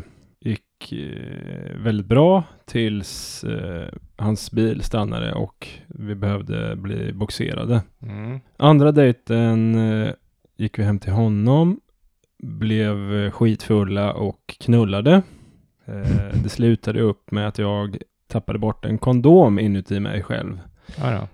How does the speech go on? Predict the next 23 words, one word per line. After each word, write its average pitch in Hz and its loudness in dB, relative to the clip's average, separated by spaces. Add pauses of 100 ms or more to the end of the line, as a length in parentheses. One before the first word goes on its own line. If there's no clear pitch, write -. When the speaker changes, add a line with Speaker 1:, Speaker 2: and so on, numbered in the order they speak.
Speaker 2:
då. - -12
Speaker 1:
Eh, - -10
jag 135 2
blev 120 -2
lite 110 -4
panikslagen 113 -2
och - -6
fick, - -12
eh, 107 -10
gå 104 -6
till 101 -6 (240)
sjukhuset 117 -2
då, - -10
för 110 -2
Speaker 2:
Mm. 113 4
Speaker 1:
att 123 0
få 117 -2
ut 113 -6
den 104 -6
här - -8
kondomen 110 -6
då. 110 -10 (240)
Speaker 2:
Gynekologen. 104 -6